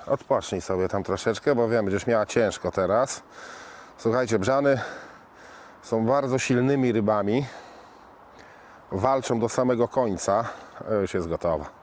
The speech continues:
Walczą do samego końca. Tracą przy tym, tracą przy tym całą energię praktycznie. No ta akurat popłynęła, ale czasami są takie przypadki,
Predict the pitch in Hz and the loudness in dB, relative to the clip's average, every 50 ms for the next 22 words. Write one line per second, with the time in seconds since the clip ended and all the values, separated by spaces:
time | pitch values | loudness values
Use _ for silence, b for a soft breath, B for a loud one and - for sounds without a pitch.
0 | B B B B B B B B B B B - 98 117 123 131 - 135 127 120 | B B B B B B B B B B B -2 0 2 2 2 0 0 0 0
1 | 120 - - 127 127 131 120 120 113 - 123 127 113 101 92 - - 107 110 110 | 0 -2 -2 0 0 2 2 0 0 2 2 0 0 0 -2 0 0 2 2 0
2 | 101 B B B B B B B B B B B B B B B B B B - | -2 B B B B B B B B B B B B B B B B B B -2
3 | - 120 127 120 - 131 117 - - 147 123 - - 139 131 110 B B B B | 0 0 2 2 0 0 -2 0 -2 -2 0 0 0 0 0 0 B B B B
4 | B B B B B B B B B B - - - - - - - - - - | B B B B B B B B B B -20 -20 -20 -20 -20 -20 -20 -18 -4 -2
5 | 170 160 151 - 185 147 - 185 151 - 175 147 - - - 233 214 208 208 208 | 0 0 2 0 0 2 2 2 2 2 0 -2 -2 -2 0 2 4 4 4 4
6 | 208 202 202 170 139 110 117 - - 110 104 - 107 98 - - 113 120 147 - | 4 4 4 4 4 2 0 -2 -2 -2 -2 -2 -4 -4 -2 0 0 0 0 -2
7 | - - - - B B B B B B B B B B B B B B B B | -6 -12 -20 -20 B B B B B B B B B B B B B B B B
8 | B B B B B B B B - 113 120 113 - 143 135 123 - 131 123 - | B B B B B B B B -6 -4 -2 0 2 2 2 2 2 0 0 0
9 | 127 123 - 143 143 123 113 98 92 B B B 98 101 127 127 117 127 123 - | -2 -2 0 2 2 4 2 2 0 B B B 0 0 0 2 2 0 0 0
10 | 151 143 147 139 113 131 117 143 139 - - 131 - - 131 - 123 110 - - | 0 0 0 0 0 0 0 -2 0 0 0 0 0 0 0 0 0 -2 0 0
11 | - 165 | 0 0